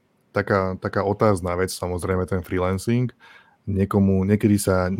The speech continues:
u mňa to fungovalo tak, vieš, že niekedy toho bolo menej a niekedy toho bolo toľko, že sa to absolútne nedalo, nedalo stíhať. Ale rozhodne si myslím, že,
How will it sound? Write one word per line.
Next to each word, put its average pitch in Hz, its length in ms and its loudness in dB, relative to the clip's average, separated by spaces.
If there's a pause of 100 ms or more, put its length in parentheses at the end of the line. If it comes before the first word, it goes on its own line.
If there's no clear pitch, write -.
(240)
u 98 360 -4
mňa 113 160 4
to 110 120 -2
fungovalo 95 480 2
tak, 82 280 -4
vieš, 85 240 -6
že - 40 -6
niekedy 101 400 2
toho 92 240 0
bolo 85 240 -2
menej 139 320 4 (360)
a - 120 -6
niekedy 104 240 2
toho 95 240 2
bolo 92 160 2
toľko, 101 400 2
že 92 160 -6
sa - 0 -
to - 240 -12
absolútne 101 640 -4
nedalo, 92 480 -2
nedalo 104 240 2
stíhať. 101 560 -8 (160)
Ale 104 360 2 (1300)
rozhodne 120 440 6
si 107 120 2
myslím, 104 400 2
že, 90 320 -4